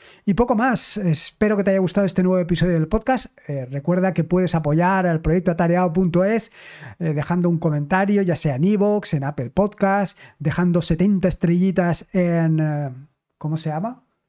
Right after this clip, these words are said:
En Spotify, haciendo un comentario en Anchor, bueno, como tú quieras.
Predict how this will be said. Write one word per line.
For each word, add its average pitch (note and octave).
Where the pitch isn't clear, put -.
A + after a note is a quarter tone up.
En E3+
Spotify, A3
haciendo F#3
un F3+
comentario F3
en D#3+
Anchor, A3
bueno, G3
como F3+
tú G3+
quieras. A#2